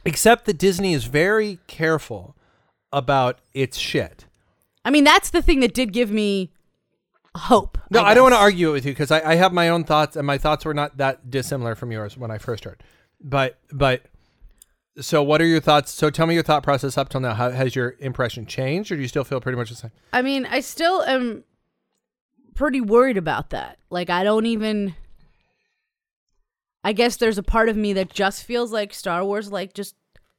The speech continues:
Speaker 2: just stop. Like, leave it alone because I don't want you to fuck it up anymore. You know? Like, I really felt like the first ones, and realize we're talking <laughs> about someone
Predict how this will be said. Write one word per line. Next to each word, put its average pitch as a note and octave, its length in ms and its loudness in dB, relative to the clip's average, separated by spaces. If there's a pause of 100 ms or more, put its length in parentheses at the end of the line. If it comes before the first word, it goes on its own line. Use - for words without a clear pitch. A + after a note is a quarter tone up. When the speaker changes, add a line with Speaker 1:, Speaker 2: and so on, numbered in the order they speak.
Speaker 2:
just G3 180 -10
stop. - 320 -10 (1000)
Like, E3+ 180 -8
leave F#3+ 180 -6
it A3 60 -2
alone F#3+ 560 0
because F3+ 360 -6
I F3+ 80 -8
don't F3+ 240 -2
want F3+ 160 0
you F3 80 -4
to D#3+ 60 -4
fuck - 320 -10
it E3+ 80 -6
up D#3+ 120 -8
anymore. A2+ 440 -12 (640)
You F#3 140 -2
know? F3 320 -2 (260)
Like, F3+ 320 -4 (300)
I F3+ 120 4
really G#3 480 2
felt F#3 500 -2 (1160)
like F3+ 240 -4 (440)
the G3+ 100 -2
first G#3 380 0
ones, D#3 480 -6 (340)
and F3+ 220 -4 (440)
realize E3+ 760 -4
we're F3 100 -6
talking G#3+ 500 4
<laughs> C4+ 80 8
about A3+ 240 6
someone E3 440 -4